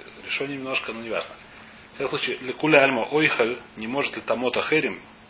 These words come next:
пока у него нету кабейца. Понятно или нет? Сам он макабель тума, это дра-, дурайса дарабон, это вопрос. Поход пикабейца. Но для кабот други-, других, то есть ещё раз, то если кто-то дотронулся до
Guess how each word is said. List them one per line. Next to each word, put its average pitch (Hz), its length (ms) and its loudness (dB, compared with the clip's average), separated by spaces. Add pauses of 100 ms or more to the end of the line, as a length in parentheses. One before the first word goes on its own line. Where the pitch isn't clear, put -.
(220)
пока 127 220 -2
у 123 40 0
него 117 120 -4
нету 113 200 -6
кабейца. 95 440 -4 (880)
Понятно 135 260 -4
или 95 120 -6
нет? 80 120 -10 (340)
Сам 143 220 -4
он 127 100 -6
макабель 117 340 -4
тума, 127 240 -6
это 98 80 -12
дра-, 104 280 -4
дурайса 117 400 -6
дарабон, 104 320 -8
это 104 140 -8
вопрос. 165 400 -4 (640)
Поход 127 260 -4
пикабейца. 135 560 -4 (680)
Но 113 120 -4
для 120 160 4
кабот 131 280 4
други-, 131 340 -2 (240)
других, 139 360 -2
то 135 60 4
есть - 100 2
ещё - 180 4
раз, - 100 -4
то - 80 0
если 131 140 2
кто-то 123 240 -2
дотронулся 139 400 0
до 113 340 4